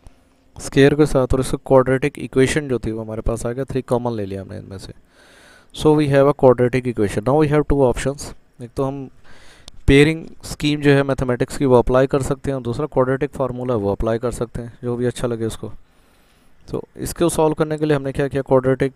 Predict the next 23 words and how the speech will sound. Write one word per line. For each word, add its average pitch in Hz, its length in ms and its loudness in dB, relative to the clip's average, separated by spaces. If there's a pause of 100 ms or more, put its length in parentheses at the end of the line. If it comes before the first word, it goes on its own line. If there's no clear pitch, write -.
(260)
पेयरिंग 143 1080 -2 (240)
किया 123 480 -4
हमने। 117 220 -10 (560)
डी 139 260 -2
स्क्वायर, 120 420 -2 (440)
ये 143 320 -2
जो 143 120 -2
प्लस 139 380 0
टू 123 140 0
डी 104 140 -8
है, 98 200 -12 (160)
इस 127 220 -8
D 127 260 -2
square 131 380 -4 (120)
multiply 127 440 -4
by 131 160 0
three, 131 220 -6 (640)
तो - 120 -20
क्या 175 120 6
आ 160 40 4
गया, 120 160 -2
माइनस 120 300 -4
थ्री 147 180 0